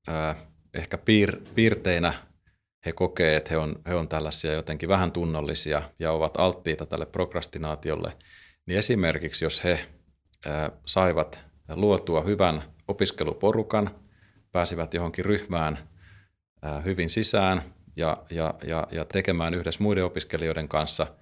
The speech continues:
niin he saivat aika hyvin aikaan. Ää, eli tää on esimerkiksi yksi semmonen tapa, jolla voi alkaa vaikuttaa siihen omaan aikaansaamiseen, kun löytää sopivaa opiskeluseuraa. Ja,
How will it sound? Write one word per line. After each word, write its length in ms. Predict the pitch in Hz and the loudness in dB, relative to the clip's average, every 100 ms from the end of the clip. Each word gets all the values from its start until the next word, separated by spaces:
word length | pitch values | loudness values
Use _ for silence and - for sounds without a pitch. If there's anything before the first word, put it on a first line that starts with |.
| _ _ _ - | _ _ _ -8
niin 140 | 85 | -4
he 100 | 82 | -2
saivat 480 | 82 82 87 107 - - | 2 2 2 -2 -4 0
aika 220 | 117 110 | 0 2
hyvin 300 | 107 85 78 | 0 0 0
aikaan. 440 | 73 69 - - - _ _ _ _ - - - _ _ _ _ _ | 0 -2 -8 -14 -14 _ _ _ _ -20 -20 -20 _ _ _ _ _
Ää, 260 | 82 80 80 - _ _ _ - | -8 -6 -6 -8 _ _ _ -6
eli 160 | 82 85 | -2 0
tää 220 | - 107 | 6 6
on 60 | 98 | 6
esimerkiksi 440 | 87 87 85 - | 2 0 -2 0
yksi 160 | 113 - | 0 2
semmonen 500 | 90 85 78 76 71 - | 2 2 0 -2 -4 0
tapa, 320 | 90 87 85 78 - | 2 4 4 2 -2
jolla 280 | 78 78 78 | -2 -2 0
voi 160 | 82 | 2
alkaa 400 | 82 82 - 76 | 2 2 2 2
vaikuttaa 540 | 87 87 80 - - 78 | 4 4 2 -8 -8 -4
siihen 380 | - 76 73 71 - _ _ _ - | -4 -4 -6 -8 -16 _ _ _ -6
omaan 280 | 82 82 80 | -2 0 2
aikaansaamiseen, 880 | 80 - 67 - 64 - - 73 73 | 0 -2 -4 -2 -4 -4 -4 -6 -6
kun 360 | - 85 - - _ - | -6 -6 -8 -20 _ -2
löytää 380 | 101 98 - 85 | 2 2 2 0
sopivaa 440 | 98 - 85 82 | 0 -2 0 2
opiskeluseuraa. 880 | 82 80 - 76 73 80 73 78 76 - _ - - _ _ | 2 -2 -4 -4 -2 0 0 -2 -10 -14 _ -20 -20 _ _
Ja, 160 | 87 76 | 0 0